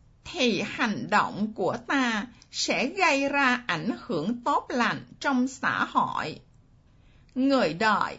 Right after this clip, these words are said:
sẽ nhìn thấy vinh diệu của Chúa Trời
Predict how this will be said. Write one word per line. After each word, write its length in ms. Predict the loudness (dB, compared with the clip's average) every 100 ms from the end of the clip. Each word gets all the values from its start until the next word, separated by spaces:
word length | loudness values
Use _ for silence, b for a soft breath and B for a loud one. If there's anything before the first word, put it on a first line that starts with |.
| -14
sẽ 380 | -10 -4 -2 -2
nhìn 400 | 0 0 0 -2
thấy 340 | -4 0 0 -2 0
vinh 240 | 2 2
diệu 540 | 0 -2 -2 0 -2 -4
của 300 | -2 0 0 -4
Chúa 260 | -4 -4 -4
Trời 440 | 0 0 0 -4